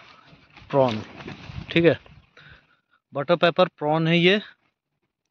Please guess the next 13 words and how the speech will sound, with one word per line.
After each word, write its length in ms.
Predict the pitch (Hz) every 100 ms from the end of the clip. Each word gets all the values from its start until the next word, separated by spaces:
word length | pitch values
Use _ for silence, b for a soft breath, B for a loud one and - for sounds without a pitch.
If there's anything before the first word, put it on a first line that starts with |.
| _ _ _ 123
और 120 | 131
ये 180 | 139 143
है 120 | 175
white 260 | 143 135
sauce 300 | - 160 156 -
pasta। 380 | 110 113 - 131
तो 1500 | - _ _ _ _ _ _ _ _ _ _ _ _ _ 127
ये 240 | 127 147
रहेगा 440 | 160 151 151 160 180 B B B 135
आज 180 | 127
का 120 | - 143
मेरा 260 | 139 135
lunch, 580 | 127 139 190 - - -